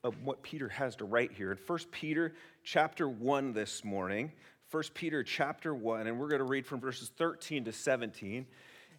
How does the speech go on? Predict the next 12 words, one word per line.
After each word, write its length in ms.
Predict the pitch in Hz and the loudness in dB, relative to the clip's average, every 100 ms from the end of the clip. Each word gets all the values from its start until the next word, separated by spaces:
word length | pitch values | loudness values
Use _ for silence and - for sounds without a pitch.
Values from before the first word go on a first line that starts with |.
| - | -4
And 260 | 113 117 113 | -2 0 -2
would 180 | 147 | -6
you 80 | 160 | -4
stand 380 | - - 165 147 | -6 -2 0 0
with 240 | 98 92 | -4 -6
me 300 | 98 98 127 135 - _ | -6 -6 -6 -10 -20 _
as 220 | 101 101 | -6 -4
we 140 | 110 117 | -4 -6
read 480 | 110 139 113 104 104 - _ _ _ _ _ _ _ _ _ _ _ _ _ | -4 -4 -4 -6 -8 -18 _ _ _ _ _ _ _ _ _ _ _ _ _
from 240 | - 117 113 | -6 -4 -2
this 180 | 131 | -2
gift 600 | 101 123 160 - - - | -4 0 2 0 -6 -18